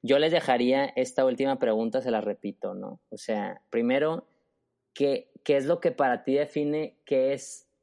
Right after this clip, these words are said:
una vida extraordinaria o algo extraordinario, ¿no? O sea, de acuerdo a qué estás viviendo, cuál es el estándar,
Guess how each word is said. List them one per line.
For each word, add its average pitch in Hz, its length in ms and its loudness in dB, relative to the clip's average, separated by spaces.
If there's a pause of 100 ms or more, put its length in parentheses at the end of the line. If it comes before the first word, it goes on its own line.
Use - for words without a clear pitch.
(160)
una 127 600 -2
vida 123 380 0
extraordinaria 120 840 0
o 110 140 2
algo 113 260 0
extraordinario, 107 840 -2
¿no? 101 140 -6
O 113 40 -12
sea, 120 140 -4
de 107 60 0
acuerdo 123 340 -2
a 147 100 -6
qué - 80 -6
estás 143 240 -4
viviendo, 127 500 0
cuál 117 160 0
es 120 80 -4
el 135 100 0
estándar, 120 640 0